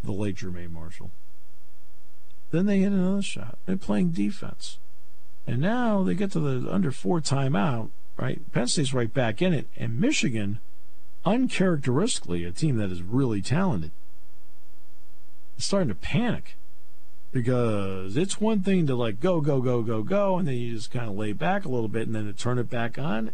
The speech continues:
ew, turning it back on is not easy.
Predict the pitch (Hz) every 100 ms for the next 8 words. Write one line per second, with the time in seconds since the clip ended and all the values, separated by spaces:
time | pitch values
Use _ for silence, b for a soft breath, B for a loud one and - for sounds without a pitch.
0 | - - 247 247 262 277 269 254 247 226
1 | 220 190 165 131 - - - 202 233 -
2 | 208 196 - 170 175 110 95 104 165 104
3 | - 143 180 156 101 98